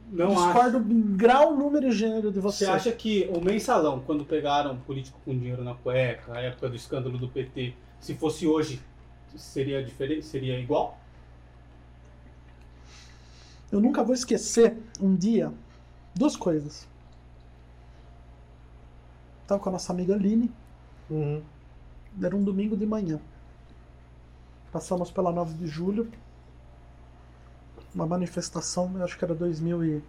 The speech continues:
Speaker 2: não me lembro agora. Dilma ainda era presidente.
Speaker 1: Foram as primeiras dos centavos do ônibus? Ou não?
Speaker 2: Nessa
Speaker 3: Dois mil e treze.
Speaker 2: época.
Speaker 3: Essa foi dois mil e treze.
Speaker 2: Foi, foi nessa
Speaker 1: Dois mil e onze?
Speaker 2: época. Foi nessa época.
Speaker 1: Hum.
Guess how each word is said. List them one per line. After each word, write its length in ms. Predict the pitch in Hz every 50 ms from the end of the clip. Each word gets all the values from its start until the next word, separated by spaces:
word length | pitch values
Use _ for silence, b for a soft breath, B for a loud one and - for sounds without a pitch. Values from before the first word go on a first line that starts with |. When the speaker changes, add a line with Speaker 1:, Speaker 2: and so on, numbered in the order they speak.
| - -
Speaker 2:
não 100 | - 196
me 60 | 196
lembro 280 | 185 170 165 165 156 151
agora. 280 | 151 151 156 151 156 147 - - - - - - - - - - - - - - - - - - - -
Dilma 300 | 165 151 180 214 202 202
ainda 200 | 196 196 196 190
era 100 | 185 185
presidente. 640 | - - 185 185 170 180 156 160 156 151 - - - - - - - - - - - - - -
Speaker 1:
Foram 180 | - 131 135
as 100 | 131 -
primeiras 440 | - 156 139 143 151 147 127 123 117
dos 180 | - - - -
centavos 460 | 139 131 123 - 135 127 120 135 120
do 80 | 123
ônibus? 520 | 131 139 151 147 131 - - - - - - - - - - -
Ou 60 | 131
não? 640 | 127 123 120 117 - - - - - - - 139 -
Speaker 2:
Nessa 60 | -
Speaker 3:
Dois 40 | 127
mil 100 | 147 156
e 60 | 226 202
treze. 340 | 165 165 160 143 123 127
Speaker 2:
época. 120 | - - - - - - - - - - - - - - - - - - - - - -
Speaker 3:
Essa 280 | - 123 - - 139 131
foi 180 | - 160 156 147
dois 160 | 156 151 143
mil 80 | 160
e 40 | 175
treze. 280 | 175 - - 156 156 160
Speaker 2:
Foi, 100 | 196 202
foi 140 | 190 233 233
nessa 0 |
Speaker 1:
Dois 120 | 233 233
mil 60 | 233
e 40 | 240
onze? 80 | 196 180
Speaker 2:
época. 340 | 180 180 170 - 170 160 151 - - -
Foi 120 | - - 185
nessa 260 | 190 190 190 - 175
época. 260 | 160 - - - - - - - - - - - - - - - - - - - - - - - - - - - - - - - - - - - - 151
Speaker 1:
Hum. 160 | 143 135